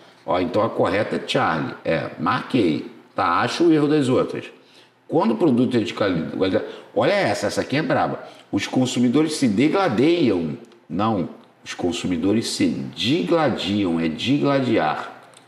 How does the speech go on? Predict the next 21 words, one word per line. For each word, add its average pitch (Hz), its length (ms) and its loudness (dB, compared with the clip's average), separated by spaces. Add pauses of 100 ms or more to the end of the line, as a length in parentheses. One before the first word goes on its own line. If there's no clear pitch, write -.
(220)
Eles 90 260 -2
se - 240 0
digladiam 107 1160 0 (120)
para 90 160 0
adquiri-lo, 78 600 0
tava 92 220 -2
errado. 73 260 -2 (420)
E 135 120 6
muitos 151 500 0
proprietários, 170 1900 -2
aqui - 220 -4
ó, - 120 -2 (360)
o - 100 -2
erro 117 160 4
tá 156 120 0
aqui. 113 400 -2 (220)
Não 160 160 0
é 170 100 2
propi, - 1300 -2 (300)
é 87 120 0
proprietários. - 3000 -2